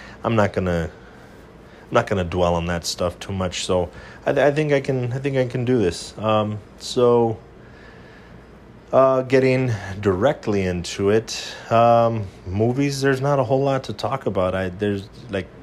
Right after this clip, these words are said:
I don't know, I haven't been excited about movies for a while. I've been watching a lot of reruns for Marvel, Marvel movies. Um, love those.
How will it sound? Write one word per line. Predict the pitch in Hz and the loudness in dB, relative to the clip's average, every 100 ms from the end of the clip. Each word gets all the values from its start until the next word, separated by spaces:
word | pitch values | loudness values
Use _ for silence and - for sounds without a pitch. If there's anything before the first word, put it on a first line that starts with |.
| - - | -18 -10
I | |
don't | 113 110 | -4 0
know, | 123 | 2
I | 107 | 2
haven't | 110 113 110 | 0 -2 -2
been | 110 | -2
excited | 98 - 110 110 | -4 -2 0 2
about | 95 104 | 2 0
movies | 101 104 104 | 0 -2 -4
for | - 98 | -2 -2
a | 82 | -2
while. | 73 80 107 90 | -2 -2 0 -2
I've | 85 | -4
been | 85 90 85 - - - - - - | -6 -6 -8 -10 -20 -20 -20 -12 2
watching | 95 92 - 104 98 95 87 85 - - - | 2 2 -2 -4 -4 -4 -6 -10 -18 -16 -4
a | |
lot | 92 90 95 | 2 2 2
of | 92 82 78 - - | 0 -6 -10 -16 -12
reruns | 87 92 92 95 92 87 | -6 -4 -2 -2 -2 -6
for | - 85 | -10 -6
Marvel, | 85 85 90 87 90 85 - - | 0 2 2 2 0 0 -6 -8
Marvel | 95 95 95 92 - - - - - - - | -6 -4 -6 -6 -10 -18 -20 -20 -20 -20 -10
movies. | 98 98 98 95 98 98 - - - - - | -2 0 0 0 -2 -4 -6 -10 -12 -18 -10
Um, | 92 92 87 87 | -2 -2 -2 0
love | 101 92 85 | 0 0 0
those. | 90 87 90 87 - | 0 2 -2 -6 -12